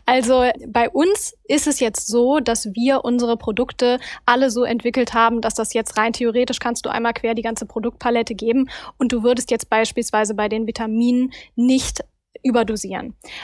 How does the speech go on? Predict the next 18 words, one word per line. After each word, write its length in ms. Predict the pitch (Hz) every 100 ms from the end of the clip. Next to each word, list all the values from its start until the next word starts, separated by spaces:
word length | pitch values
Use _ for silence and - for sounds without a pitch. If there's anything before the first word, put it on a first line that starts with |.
| -
Aber 480 | 220 233 247 277 294
es 100 | 247 269
ist 100 | 285
natürlich 460 | 254 277 262 -
immer, 440 | 269 277 277 269 247
und 160 | 240 233
deswegen 560 | 240 262 254 247 233
raten 480 | - - 214 226 269
wir 160 | 240 220
auch 140 | -
immer 240 | 240 247 233
dazu, 540 | 220 - 254 262 247 - 214
vor 140 | 220
allem 280 | 220 240 240
wenn 200 | 220 226
mehrere 340 | 247 240 220
Problembereiche 640 | 208 214 214 226 208 202 202
zusammenkommen, 800 | - 196 196 254 262 254 247